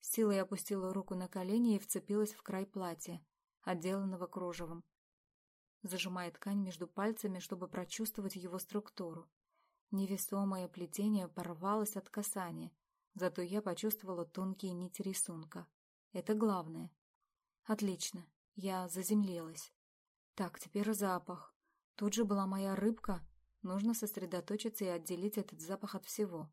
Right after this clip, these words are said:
Маленькими вдохами я втягивала в себя воздух, пока не почувствовала запах лосося на гриле, кислую нотку лимона и травяную шпината. Лимон. Я зацепилась за него взглядом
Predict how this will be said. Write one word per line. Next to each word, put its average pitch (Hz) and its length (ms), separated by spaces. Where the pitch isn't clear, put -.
Маленькими 185 520
вдохами 190 540
я 170 340
втягивала 170 600
в - 40
себя 170 360
воздух, 202 560
пока 214 280
не 220 100
почувствовала 208 600
запах 196 280
лосося 190 500
на 220 140
гриле, 170 400
кислую 180 480
нотку 180 320
лимона 175 520
и 170 40
травяную 175 560
шпината. 175 640
Лимон. 180 600
Я 185 120
зацепилась 185 500
за 190 80
него 180 240
взглядом 196 540